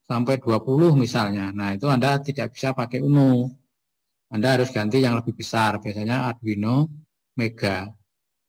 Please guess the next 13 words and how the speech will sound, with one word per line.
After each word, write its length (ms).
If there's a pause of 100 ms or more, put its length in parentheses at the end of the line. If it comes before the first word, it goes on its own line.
(480)
Ya. 160 (960)
Tapi 240
kalau 160
tidak 320
sampai 720 (400)
melebihi 720
empat 320
belas, 320
Anda 160
bisa 320
pakai 480 (880)
Arduino, 720
eh, 540